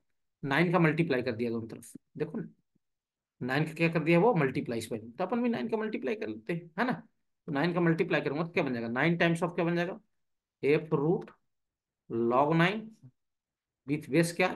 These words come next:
E और प्लस G root log nine with base क्या? E। सही है? नाइन का मल्टीप्लाई करूंगा तो ये बनेगा नाइन और ये बनेगा वन। तो नाइन माइनस वन कितना आ जाएगा सर? आंसर एट। समझे?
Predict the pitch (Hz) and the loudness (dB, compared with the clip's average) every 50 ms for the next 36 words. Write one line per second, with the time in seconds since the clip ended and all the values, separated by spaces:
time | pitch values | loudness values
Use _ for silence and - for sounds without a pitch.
0 | - 139 165 190 226 247 262 - - _ _ _ _ _ _ _ _ _ - 131 | -2 -2 -2 0 0 -2 -6 -8 -16 _ _ _ _ _ _ _ _ _ -12 -12
1 | - - - 160 165 160 - - - - _ 123 117 113 123 143 165 190 214 240 | -8 -2 0 2 2 0 -2 -8 -14 -18 _ -16 -14 -8 -2 0 0 0 0 -2
2 | 226 - _ _ _ _ _ _ _ _ _ _ _ - 123 120 113 113 120 147 | -6 -10 _ _ _ _ _ _ _ _ _ _ _ -12 -10 -8 -6 -4 0 0
3 | 175 185 175 - 175 170 170 165 170 170 175 180 185 202 214 214 214 156 117 143 | 0 0 0 2 2 4 6 6 4 4 2 0 0 -2 -2 -4 -8 -6 -4 -4
4 | 165 160 - 131 156 160 160 - - 190 196 - - - - 131 113 101 101 - | -4 -2 -2 -2 -2 -2 -2 -2 -2 -2 -2 -2 -4 -10 -12 -10 -8 -8 -10 -10
5 | - _ _ _ _ _ _ _ _ _ - - 180 214 175 165 - - - _ | -14 _ _ _ _ _ _ _ _ _ -2 0 2 2 2 0 0 -4 -12 _
6 | _ _ _ - 143 135 143 165 170 170 175 165 170 160 165 190 170 190 196 190 | _ _ _ -6 -2 2 4 4 4 6 6 6 6 4 4 2 2 2 2 2
7 | 202 208 208 202 180 170 151 151 147 156 160 165 156 147 147 170 208 214 170 139 | 2 0 -2 -2 -2 -2 0 0 2 2 2 2 2 2 2 2 2 2 0 0
8 | 139 143 127 127 139 165 202 214 135 117 113 107 - - - _ _ _ _ _ | 0 0 0 0 0 0 0 0 0 -2 -4 -8 -10 -14 -18 _ _ _ _ _
9 | _ _ _ - 147 120 117 120 123 131 156 170 165 151 139 139 143 151 147 - | _ _ _ -8 -8 -6 -4 -2 0 2 2 2 2 2 2 0 0 -2 -4 -4
10 | - 135 139 139 160 196 - - - - 151 127 - - 131 123 117 117 113 113 | -2 -2 -2 0 -2 -4 -8 -12 -10 -8 -6 -6 -4 -2 -2 -2 -2 -4 -6 -6
11 | - - 147 127 117 110 - 160 143 - - _ _ _ _ - 117 110 101 98 | -6 -6 -6 -4 -6 -6 -4 -4 -4 -4 -6 _ _ _ _ -10 -10 -8 -8 -8
12 | 92 - - - - - 117 113 110 101 120 147 156 160 165 165 160 165 160 | -10 -10 -12 -16 -16 -12 -10 -10 -8 -2 0 2 4 4 4 4 2 0 -4